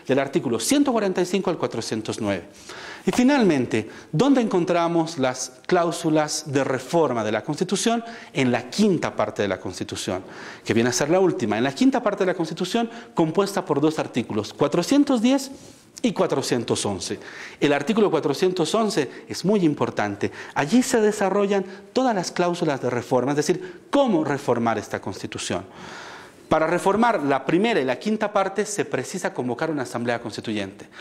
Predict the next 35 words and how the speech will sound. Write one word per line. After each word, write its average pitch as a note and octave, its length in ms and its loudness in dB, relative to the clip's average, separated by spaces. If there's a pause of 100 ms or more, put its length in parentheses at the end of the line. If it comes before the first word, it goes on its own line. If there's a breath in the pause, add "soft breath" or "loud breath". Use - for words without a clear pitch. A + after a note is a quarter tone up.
(240 loud breath)
Para B2+ 180 4
reformar D3 400 2
la C#3 140 0
segunda, D3 480 2
tercera E3 320 -2
y E3 60 0
cuarta D#3 340 -2
parte E3+ 320 0 (200 loud breath)
se - 160 -2
lo E4 160 4
puede A#3 200 4
hacer F#3+ 300 0
mediante C3+ 440 -2
una C#3+ 260 0 (300 loud breath)
ley F#3 360 4
de C3 120 0
necesidad D3 640 2
de D#3+ 160 2
reforma E3+ 540 0
aprobada C3+ 500 2
por A#2 160 -2
dos E3 220 0
tercios D3 420 -2 (220 loud breath)
de B2+ 80 2
la A#2+ 80 4
Asamblea B2+ 320 0
Legislativa C3 440 0
Plurinacional F3 600 2 (260 loud breath)
y C#4+ 60 2
después G3 400 0
ser E3+ 180 -2
sometida C#3 680 0 (280 loud breath)
a C3 120 2
un B2+ 140 2
referéndum. G2+ 680 -2